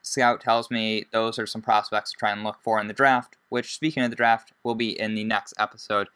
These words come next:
And I'll go more into draft strategies there, as well as free agent strategies. So if you guys want to learn some, some specifics about this,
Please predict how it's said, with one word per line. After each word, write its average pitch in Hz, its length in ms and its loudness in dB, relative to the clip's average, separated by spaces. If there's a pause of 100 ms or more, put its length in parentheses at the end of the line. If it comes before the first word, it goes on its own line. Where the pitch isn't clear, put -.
(340)
And 113 100 0
I'll 117 120 4
go 117 180 2
more 117 260 2
into 110 200 -8
draft 107 280 2
strategies 101 800 -4
there, 120 520 2 (260)
as 120 140 -8
well 113 160 2
as 107 80 -4
free 117 280 -2
agent 110 300 -4
strategies. - 640 -8 (560)
So 127 240 2
if 123 100 -4
you 160 80 -4
guys 170 240 0
want 120 360 0
to 123 120 -10
learn 117 320 0
some, 110 180 -8 (520)
some 110 460 0
specifics 147 680 -6
about 113 420 0
this, 110 320 -2